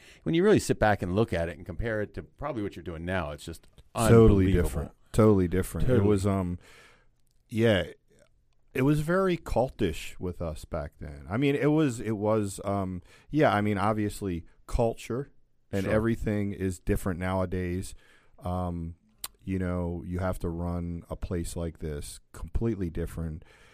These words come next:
Speaker 2: We were just really young kids, and, um, that's all we wanted to do was be involved in wrestl-, wrestling. So we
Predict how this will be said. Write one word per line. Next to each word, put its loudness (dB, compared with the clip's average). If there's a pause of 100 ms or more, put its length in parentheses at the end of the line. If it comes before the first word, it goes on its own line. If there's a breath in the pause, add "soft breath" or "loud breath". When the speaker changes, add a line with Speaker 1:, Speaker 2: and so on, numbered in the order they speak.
(340 soft breath)
Speaker 2:
We 2
were 2
just -4 (540)
really 4
young -2
kids, 0
and, -2
um, 0
that's 0
all 0
we 0
wanted -4
to -6
do -4
was -6
be -6
involved -6
in -10
wrestl-, -6
wrestling. -4
So -4 (600 soft breath)
we 0